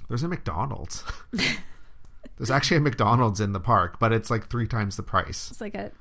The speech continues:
Speaker 2: a twenty dollar cheeseburger.
Speaker 1: Yeah. Uh,
Speaker 2: No.
Speaker 1: the, I think an, I, I, I looked at the ice cream cone. I think it worked out to about three dollars.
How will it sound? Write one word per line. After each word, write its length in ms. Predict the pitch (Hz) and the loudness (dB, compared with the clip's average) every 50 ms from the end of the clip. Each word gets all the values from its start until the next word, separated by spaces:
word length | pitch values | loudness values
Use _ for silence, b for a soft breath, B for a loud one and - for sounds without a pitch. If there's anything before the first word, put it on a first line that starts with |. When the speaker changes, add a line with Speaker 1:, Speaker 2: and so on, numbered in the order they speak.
| - | -14
Speaker 2:
a 40 | - - | -12 -10
twenty 260 | - 247 208 214 208 | -6 -6 -4 -4 -4
dollar 400 | 208 196 196 202 196 196 196 - | -4 -6 -6 -6 -6 -8 -10 -10
cheeseburger. 600 | - - 214 196 196 - - - - - - 214 - - - - - - - - - - - - - - - - - - - - - | -12 -12 -12 -12 -10 -10 -12 -10 -10 -10 -10 -12 -14 -16 -20 -20 -20 -20 -20 -20 -20 -20 -20 -20 -20 -20 -20 -20 -20 -20 -18 -10 -8
Speaker 1:
Yeah. 260 | - 87 85 - - - - - - - - | -6 -6 -6 -6 -10 -12 -16 -18 -20 -10 -2
Uh, 220 | - 101 104 107 104 | 2 4 4 6 4
Speaker 2:
No. 60 | 98 101 104 | 4 2 4
Speaker 1:
the, 100 | 87 85 - | 8 10 12
I 80 | 113 | 12
think 220 | 107 113 147 147 165 | 12 10 8 8 4
an, 160 | 143 120 - - - - - | 0 -2 -4 -8 -8 -2 2
I, 80 | 127 | 4
I, 160 | 127 127 135 143 | 6 6 6 8
I 140 | 135 139 139 | 8 8 8
looked 240 | 135 151 170 165 190 | 8 6 4 4 2
at 80 | 180 185 | 0 0
the 100 | 135 - | 2 2
ice 200 | 120 127 127 - | 4 2 2 2
cream 220 | - 143 127 117 | 0 0 0 0
cone. 280 | 110 - 104 95 95 95 | 0 0 0 2 2 2
I 80 | 95 98 | 0 0
think 200 | - 131 131 143 | -2 -2 -2 -2
it 80 | 139 | -2
worked 300 | 131 120 117 113 104 - | 0 2 2 2 2 2
out 120 | 113 110 107 | 0 0 2
to 80 | - 110 | 0 0
about 200 | 101 107 95 - | 2 0 -2 -2
three 240 | - - 113 107 104 | -4 -2 -2 0 2
dollars. 640 | 98 95 92 95 92 92 98 87 92 101 - - | 2 2 0 0 -2 -2 -4 -6 -6 -8 -8 -10